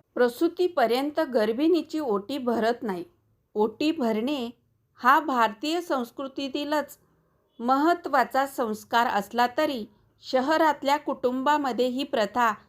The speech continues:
आता कमी होत चालली आहे आणि ओटी घेताना सुवासिनी पुढच्या पदराच्या ओट्यातच का घ्यावी? मोठ्या पदराच्या ओट्यात खूप काही मावतं.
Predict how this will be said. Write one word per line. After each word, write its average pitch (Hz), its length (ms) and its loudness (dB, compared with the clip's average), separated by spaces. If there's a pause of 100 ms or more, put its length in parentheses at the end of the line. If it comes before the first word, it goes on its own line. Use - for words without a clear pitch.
(220)
आता 320 240 2
कमी 262 400 2
होत 294 200 4
चालली 180 380 -4
आहे 175 180 -8 (420)
आणि 233 240 0
ओटी 214 380 0
घेताना 294 680 2 (440)
सुवासिनी 311 540 2
पुढच्या 269 520 -2
पदराच्या 247 640 0
ओट्यातच 254 800 0 (320)
का 285 180 4
घ्यावी? 254 440 0 (380)
मोठ्या 254 400 0
पदराच्या 302 520 0
ओट्यात 269 360 0 (160)
खूप 349 380 2
काही 311 160 0
मावतं. 220 500 0